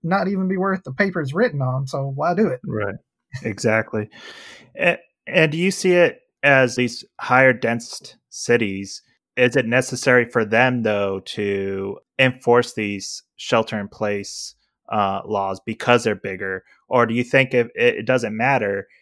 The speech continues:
Speaker 2: regardless of the density, if you just give the people the option to do the right thing,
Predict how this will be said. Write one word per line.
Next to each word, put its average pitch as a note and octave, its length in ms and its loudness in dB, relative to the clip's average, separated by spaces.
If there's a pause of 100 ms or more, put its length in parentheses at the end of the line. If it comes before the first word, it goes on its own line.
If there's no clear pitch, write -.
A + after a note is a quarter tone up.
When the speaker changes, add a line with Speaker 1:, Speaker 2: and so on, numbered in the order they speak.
(120)
Speaker 2:
regardless C3 540 2
of A2+ 80 -8
the G#2+ 80 0
density, A2 840 -2 (240)
if A2+ 180 -4
you B2 60 -4
just B2+ 220 -4
give C3 160 2
the A#2 60 2
people A#2+ 360 -2
the G#2 140 -2
option A2+ 460 -2
to G#2+ 80 -6
do G2+ 120 -4
the G2+ 120 -4
right G2 220 -6
thing, G#2 540 -2